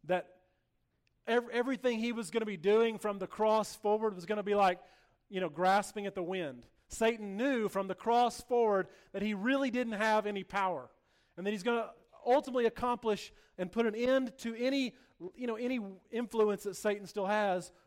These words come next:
when he returns one day. And in the meantime, the church is the body of Christ who is still here.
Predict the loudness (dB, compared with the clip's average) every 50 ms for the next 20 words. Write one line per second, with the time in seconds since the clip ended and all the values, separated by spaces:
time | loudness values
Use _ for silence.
0 | _ -6 -4 -4 -2 -2 -4 -4 -4 -4 -6 -6 -4 -4 -4 -4 -4 -6 -6 -6
1 | -4 -4 -2 0 0 0 0 0 -4 -8 -8 -6 -4 -2 -2 0 0 0 -2 -2
2 | -2 -4 -6 -6 -8 -8 -8 -8 -6 -6 -6 -6 -8 -10 -12 -14 _ _ _ _
3 | _ _ _ _ _ _ _ -16 -16 -14 -12 -8 -2 0 2 2 2 2 -2 -4
4 | -10 -14 -16 -16 -18 _ _ _ _ _ _ _ _ _ _ -4 -4 -4 -2 -2
5 | -4 -6 -2 2 4 4 4 4 2 0 -4 -6 -6 -8 -4 -2 0 2 2 0
6 | -2 -4 -10 -12 -10 -8 -4 -4 -4 -4 -6 -10 -10 -6 -2 -2 0 0 0 0
7 | 2 0 0 -2 -4